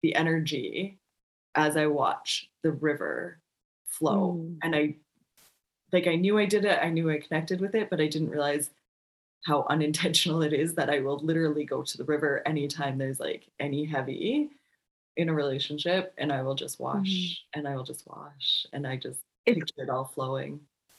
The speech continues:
Speaker 2: It's amazing too for perspective, right? For nature is like, "Wow, I'm having this really intense, really charged experience right now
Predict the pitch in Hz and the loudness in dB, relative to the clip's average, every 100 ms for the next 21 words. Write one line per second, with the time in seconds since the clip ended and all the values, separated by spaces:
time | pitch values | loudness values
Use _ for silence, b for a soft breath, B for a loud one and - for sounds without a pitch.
0 | _ _ _ _ _ _ - 226 262 233 | _ _ _ _ _ _ -2 8 10 10
1 | 240 311 320 - 208 202 202 - 185 - | 10 8 4 6 4 6 2 4 2 4
2 | 156 156 156 156 - 156 190 196 - 180 | 2 4 2 4 4 6 4 4 4 6
3 | 165 156 - 185 190 185 180 175 170 - | 6 4 6 8 10 8 8 6 6 0
4 | _ _ _ _ _ _ 202 208 185 175 | _ _ _ _ _ _ 10 10 10 8
5 | 175 214 269 254 214 185 208 208 196 175 | 6 8 8 6 4 6 8 8 6 2
6 | - 190 175 - - 190 214 214 - - | 4 4 4 0 2 8 10 10 6 8
7 | 190 175 175 - 170 - - 175 165 160 | 10 10 6 2 -2 -2 4 8 8 6
8 | 165 - 151 156 160 156 - | 4 4 4 4 0 -2 -4